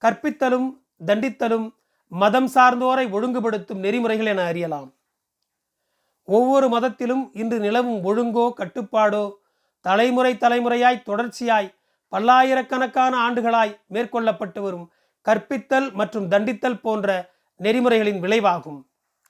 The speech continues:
எனினும் இன்றும் மதம் சார்ந்த சமூக ஒழுங்கை அல்லது கட்டுப்பாட்டை மீறும் நிலை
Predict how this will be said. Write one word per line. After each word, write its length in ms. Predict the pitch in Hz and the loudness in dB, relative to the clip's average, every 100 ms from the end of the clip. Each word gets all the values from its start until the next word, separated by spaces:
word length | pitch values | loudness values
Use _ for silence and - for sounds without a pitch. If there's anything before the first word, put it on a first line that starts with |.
| _ _ _ _ - | _ _ _ _ -10
எனினும் 520 | 165 196 208 208 208 _ _ _ _ | -2 0 2 0 -4 _ _ _ _
இன்றும் 600 | 165 214 240 247 262 247 | -4 0 2 2 0 -2
மதம் 340 | - 185 226 240 | -2 0 0 2
சார்ந்த 600 | 240 240 233 240 247 _ _ _ | 4 4 2 -4 -6 _ _ _
சமூக 560 | - 208 226 262 240 | -4 -2 0 2 2
ஒழுங்கை 400 | 226 220 233 240 | 2 0 0 0
அல்லது 300 | 240 202 202 | 0 -2 -2
கட்டுப்பாட்டை 680 | 202 196 262 202 226 214 214 | -2 -4 -4 0 0 2 -4
மீறும் 340 | 180 226 247 214 | -2 -2 -2 -2
நிலை 380 | 202 190 165 | -2 -4 -6